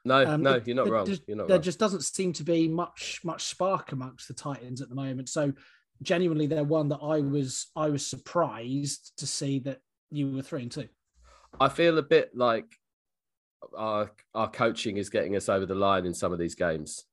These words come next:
Speaker 1: Um, it's with Vr-, Vrabel's got this culture of, oh, it's a culture of winning, I suppose, but, uh, this,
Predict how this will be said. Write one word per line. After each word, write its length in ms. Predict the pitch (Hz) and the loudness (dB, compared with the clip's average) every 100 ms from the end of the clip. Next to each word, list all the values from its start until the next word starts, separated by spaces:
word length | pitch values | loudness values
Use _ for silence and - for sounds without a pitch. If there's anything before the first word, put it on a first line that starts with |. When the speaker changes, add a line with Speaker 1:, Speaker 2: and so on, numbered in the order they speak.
| - | -8
Speaker 1:
Um, 320 | 87 82 87 | -6 -4 -6
it's 220 | - 95 82 | -6 -10 -6
with 140 | 92 - - - - - - _ - | -6 -8 -20 -20 -20 -20 -20 _ 6
Vr-, 200 | 135 135 | 6 8
Vrabel's 460 | 139 131 117 110 - | 10 10 8 6 8
got 260 | 123 113 | 8 8
this 420 | 107 104 - - - - | 6 2 2 -6 -10 -2
culture 640 | 120 113 - 101 95 95 | 4 4 4 4 6 6
of, 140 | 95 - - - | 2 -2 -20 -8
oh, 120 | 107 90 | -6 -6
it's 180 | - | -8
a 60 | 87 _ | -16 _
culture 320 | - 101 - | 0 0 0
of 160 | 85 - | -6 -2
winning, 360 | 98 101 82 80 | 2 2 2 -4
I 20 | |
suppose, 480 | - 82 98 87 - | -6 0 2 2 0
but, 240 | 92 - | 0 0
uh, 80 | 101 - | -2 2
this, 320 | 104 - | 0 0